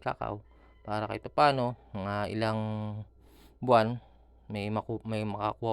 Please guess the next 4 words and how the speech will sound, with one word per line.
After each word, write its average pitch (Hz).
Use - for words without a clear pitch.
uli 107
kita 110
ng 107
sariling 107